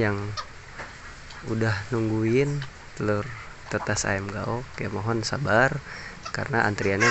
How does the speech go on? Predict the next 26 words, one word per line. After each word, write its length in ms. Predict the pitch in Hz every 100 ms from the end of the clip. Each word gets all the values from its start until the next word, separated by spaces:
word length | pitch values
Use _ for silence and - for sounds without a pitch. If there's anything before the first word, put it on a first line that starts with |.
| 110
memang 160 | 101 101
masih 400 | 98 - 104 101 - - - - -
cukup 320 | 113 117 107
lumayan 480 | 101 98 98 110 107
gitu 280 | 98 - -
ya. 260 | 104 107 - - - - - - - - - 143 143 143 73 71 - 71 73 73 - - -
Nah, 60 | -
kalau 160 | 107
yang 160 | 107 107
belum 240 | 107 110
tahu, 320 | 110 104 131 143 139 - - - - -
Mister, 240 | - 131 131 120
kira-kira 320 | 107 101 113
berapa 240 | 110 104 -
sih 160 | 113 127
harga 240 | 113 104 98 -
telur 240 | - 101
tetas 320 | 98 - 104 -
ayam 80 | 95 98
gaok? 240 | 120 104 131 - - - - - - - - -
Teman-teman 320 | 113 117 139
bisa 240 | 139 - 113
cek 160 | 110
sendiri 480 | - 104 101 127 143
di 160 | 110 104
Shopee 560 | - 107 - - 147